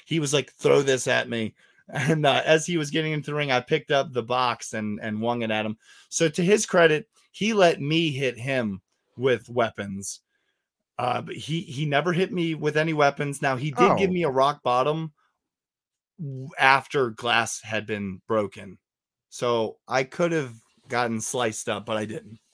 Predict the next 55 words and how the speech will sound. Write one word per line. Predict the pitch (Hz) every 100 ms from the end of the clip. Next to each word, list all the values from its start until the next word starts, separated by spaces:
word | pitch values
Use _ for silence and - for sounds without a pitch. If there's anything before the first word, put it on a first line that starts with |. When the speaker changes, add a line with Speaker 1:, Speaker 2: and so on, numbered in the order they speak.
| _ _
Speaker 2:
Well, | 117
that's | 143 -
good. | 110 110
You |
got, | 131 127 139
I | 160
mean, | 175
that | 170 190
is | 220
kinda | - 190 139
cool, | 180 185
though, | 151 127
that | 120
he | 139
didn't | 139 120
just, | 117 - - 92
you | 123
know, | 101
take | 98 127 110
it |
upon | 101 110
himself | 95 - 104 98
just | 107 -
to |
start, | - 98 90
like, | 82 85 _ _ _ _ _ _
going | 160 151
to |
town | 117 170 160
on | 147 139
you | 123
with | 113
a, | 101 92 -
a | 92
weapon | 107 151 131
of | 104
some | - 98
sort | 92 104 92
when | 98 95
you | 92
kind | - 107
of | 92 95 _ _ _ _
set | - 151
it | 123
up | 120
in | 110
advance | 95 113 139 113 101
that | 90
you | 90 87 _ _ _ _ _ 101
were | 82
not | 87 80
trying | 98
to | 85
do | 110 92
that. | 78